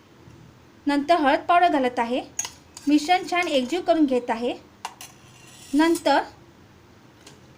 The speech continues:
किसून घेतलेला गूळ घालत आहे. आता आपण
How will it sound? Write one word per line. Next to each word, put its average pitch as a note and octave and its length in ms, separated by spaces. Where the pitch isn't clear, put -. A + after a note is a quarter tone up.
किसून F#4+ 360
घेतलेला D#4+ 480
गूळ D4 240
घालत C4+ 320
आहे. A#3 260
आता C#4 240
आपण E4 320